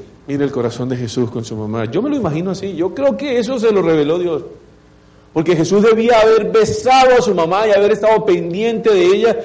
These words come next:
en muchas cosas por todo lo que había sufrido. Porque en la misma gestación de él, ella había sufrido. No crea que era fácil enfrentar, estoy embarazada, y el novio,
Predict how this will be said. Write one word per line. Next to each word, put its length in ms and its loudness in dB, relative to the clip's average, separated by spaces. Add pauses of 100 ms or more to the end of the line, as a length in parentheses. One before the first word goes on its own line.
(180)
en 200 2
muchas 300 0
cosas 260 2
por 400 -2
todo 240 4
lo 140 2
que 80 2
había 160 2
sufrido. 500 -4 (640)
Porque 180 2
en 140 6
la 140 6
misma 340 2
gestación 1040 0 (400)
de 240 2
él, 380 2 (500)
ella 400 4
había 240 2
sufrido. 460 -4 (840)
No 140 -12
crea 400 -2
que 80 -8
era 120 0
fácil 380 -2
enfrentar, 600 -4 (460)
estoy 200 -2
embarazada, 800 2 (920)
y 160 -2
el 100 0
novio, 320 -2